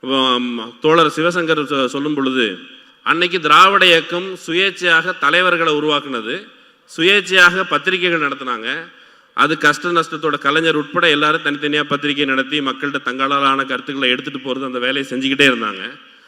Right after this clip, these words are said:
அதே மாதிரி சுயாதீனமான ஊடகங்கள் இன்னைக்கு தங்களுடைய வரலாற்று பங்கை செஞ்சுக்கிட்டே இருக்குது. அது செஞ்சுக்கிட்டே இருக்கும் பொழுது, இன்னைக்கு வந்து சமகால ஊடகங்கள்லாம் புதுசா ஏதோ கதையை நம்ம சொல்லணும் அப்படிங்கிறது இல்ல. இன்னைக்கு நாம எதிர்கொண்டிருக்கிற சிக்கல்.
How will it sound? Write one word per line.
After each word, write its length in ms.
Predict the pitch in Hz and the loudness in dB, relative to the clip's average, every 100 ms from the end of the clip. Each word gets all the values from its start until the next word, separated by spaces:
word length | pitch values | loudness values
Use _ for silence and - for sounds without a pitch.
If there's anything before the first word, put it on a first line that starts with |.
| _ | _
அதே 280 | 120 170 185 | -2 0 2
மாதிரி 340 | 175 170 175 | 2 2 0
சுயாதீனமான 840 | 175 160 165 170 165 160 160 160 | -2 2 2 2 0 -2 -2 -2
ஊடகங்கள் 420 | 147 151 143 147 160 | 2 4 4 2 0
இன்னைக்கு 520 | 135 135 135 185 190 - - - - | 2 0 0 -4 -4 -14 -20 -16 -4
தங்களுடைய 360 | 147 151 147 | 0 2 2
வரலாற்று 420 | 131 165 175 165 | 2 4 2 2
பங்கை 320 | 156 135 143 151 | -6 -6 -6 -6
செஞ்சுக்கிட்டே 460 | 127 135 135 135 131 | -6 -6 -4 -2 -2
இருக்குது. 600 | 113 95 95 82 - _ _ - | -2 -8 -10 -10 -18 _ _ -10
அது 140 | 151 151 | -8 -2
செஞ்சுக்கிட்டே 340 | 190 226 220 | -2 -2 2
இருக்கும் 280 | 220 202 190 | 2 2 0
பொழுது, 260 | 180 185 202 | 0 0 0
இன்னைக்கு 300 | 185 180 185 | 0 0 -2
வந்து 140 | 196 | -4
சமகால 420 | 170 185 196 196 | -4 -4 0 0
ஊடகங்கள்லாம் 420 | 180 180 180 196 180 | 2 0 0 -2 -2
புதுசா 340 | 196 214 220 | -6 2 4
ஏதோ 180 | 196 196 | 4 2
கதையை 340 | 175 165 190 180 | 2 2 4 4
நம்ம 160 | 165 156 | 2 0
சொல்லணும் 360 | 160 156 151 | -2 0 0
அப்படிங்கிறது 320 | 131 135 131 120 | 0 -2 0 -2
இல்ல. 300 | 123 110 82 - - - _ _ _ _ | 0 0 -2 -12 -20 -20 _ _ _ _
இன்னைக்கு 240 | 123 151 151 | -2 0 2
நாம 220 | 151 151 | 2 4
எதிர்கொண்டிருக்கிற 720 | 143 170 175 165 156 143 127 | 2 4 2 2 2 0 -2
சிக்கல். 420 | 120 110 - 90 | -4 -6 -4 -6